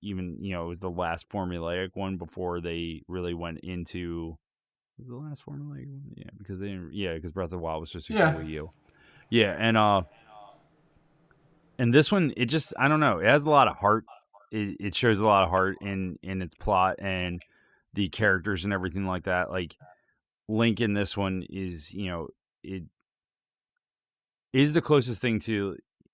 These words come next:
Speaker 1: how I felt with, like, the first Legend of Zelda in terms of, like, Link as a character and what he's doing to make sure that, you know, the princess is okay.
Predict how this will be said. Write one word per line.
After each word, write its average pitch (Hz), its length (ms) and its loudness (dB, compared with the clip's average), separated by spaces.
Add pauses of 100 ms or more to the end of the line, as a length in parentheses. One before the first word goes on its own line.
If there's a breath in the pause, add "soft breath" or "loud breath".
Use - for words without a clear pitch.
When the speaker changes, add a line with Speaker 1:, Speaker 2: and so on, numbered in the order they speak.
(160)
Speaker 1:
how 101 260 0
I 95 80 0
felt 92 520 -4 (100)
with, 90 300 -6 (1160)
like, 87 180 -6
the 95 80 -8
first 95 440 -4 (140)
Legend 90 320 -4
of 80 80 -8
Zelda 78 440 -10
in 87 200 -10
terms 85 340 -10
of, 82 280 -8
like, 82 320 -10 (520)
Link 95 300 -8
as 85 140 -8
a 87 40 -10
character 143 600 0
and 90 200 -8
what 85 220 -8
he's 82 160 -12
doing 101 540 -4
to 87 520 -8 (140)
make 110 260 -2
sure 101 320 -2
that, 87 280 -6 (320)
you 104 160 -10
know, 80 80 -10
the 76 120 -14
princess 95 460 -6
is 82 160 -8
okay. 78 540 -10